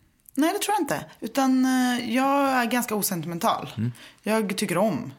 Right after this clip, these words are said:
Speaker 1: nya kliv och, liksom, nya världar och så. Däremot så var det ju en otrolig livsförändring.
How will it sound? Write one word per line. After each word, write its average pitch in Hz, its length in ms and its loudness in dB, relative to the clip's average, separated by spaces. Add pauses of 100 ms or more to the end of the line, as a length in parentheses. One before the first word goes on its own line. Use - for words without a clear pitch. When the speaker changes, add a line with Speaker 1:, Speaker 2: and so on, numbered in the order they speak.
Speaker 1:
nya 156 380 -2
kliv - 320 -8
och, - 260 -8 (140)
liksom, - 320 -14 (100)
nya 151 300 -6
världar - 380 -4
och - 60 -4
så. - 180 -2 (300)
Däremot 196 680 0
så 151 680 0 (200)
var 151 320 0
det 151 60 -2
ju 151 280 -2
en 143 40 -2
otrolig 143 1160 -2
livsförändring. 156 1200 -2